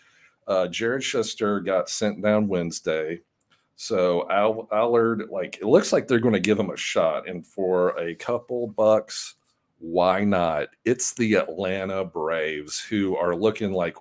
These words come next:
one of the elite teams in the entire league. So a couple bucks here, uh, well,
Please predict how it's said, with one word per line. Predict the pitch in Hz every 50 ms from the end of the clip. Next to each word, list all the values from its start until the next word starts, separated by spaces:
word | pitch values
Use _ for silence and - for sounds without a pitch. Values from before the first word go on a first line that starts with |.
| _ _ - 101 98 - _ - 95
one | 101 104 104
of | 98 90 82
the | 82 98 101 98 80
elite | 85 87 90 95 104 101 101 - -
teams | - - 107 104 104 101 95 92 90 85 - - - _ _ _ _ _ _ _ _ _
in | 101 104 104
the | 98 98 95
entire | 92 90 87 - - 101 95 95 92 90 90 85 80
league. | 80 80 90 92 92 87 87 82 78 -
So | - - - 87 85 82 80 80 - _ _ - - _ _ _ _ _ -
a | -
couple | - - 127 123 - - 123 107
bucks | 117 120 110 104 - - - -
here, | - 131 131 131 131 131 131 131 127 123 120 - - -
uh, | 101 98 92 92 90 82 80
well, | 101 101 98 92 87 85 -